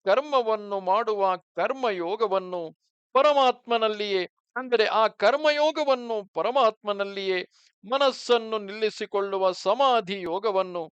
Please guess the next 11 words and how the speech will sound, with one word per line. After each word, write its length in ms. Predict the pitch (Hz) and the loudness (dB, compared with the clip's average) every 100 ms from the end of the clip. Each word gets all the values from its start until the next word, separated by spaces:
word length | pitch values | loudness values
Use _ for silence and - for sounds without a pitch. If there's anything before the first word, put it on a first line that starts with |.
| _ _ _ _ - | _ _ _ _ -4
ಅಂದರೆ 640 | 240 233 214 190 - - - | 0 2 2 2 -6 -20 -8
ಈಶ್ವರನ 640 | 262 311 262 - 269 262 | 0 0 0 2 4 6
ಆರಾಧನೆಗೆಂದು 1200 | 247 190 240 262 254 233 233 240 240 233 226 220 | 4 6 6 6 6 4 4 2 0 -2 -2 -4
ಕರ್ಮವನ್ನು 800 | 220 - 214 285 269 226 220 214 | -4 0 0 2 0 0 -2 -2
ಮಾಡುವ 400 | 202 202 202 196 | 0 0 0 -2
ಕರ್ಮಯೋಗವನ್ನು, 1300 | 185 - 151 202 262 277 311 302 240 220 202 175 160 _ _ _ _ _ _ | -4 -4 -8 -4 -2 0 0 0 -2 -2 -4 -6 -8 _ _ _ _ _ _
ಪರಮಾತ್ಮನಲ್ಲಿಯೇ 1300 | 233 285 311 302 294 - 277 262 254 247 240 226 226 | 2 4 4 4 2 0 -2 0 0 0 0 2 2
ಮನಸ್ಸನ್ನು 800 | 202 208 269 - - 240 226 220 | 2 0 0 0 0 0 0 -6
ನಿಲ್ಲಿಸಿಕೊಳ್ಳುವ 1080 | 196 226 254 240 240 220 220 214 208 202 | -6 -6 -6 -6 -6 -4 -2 -2 -2 -2
ಸಮಾಧಿ 680 | 190 190 240 285 240 185 208 | -2 -2 2 4 4 2 -4
ಯೋಗವನ್ನು 800 | 185 180 214 202 196 190 175 160 | -4 -4 -2 0 -2 -4 -8 -10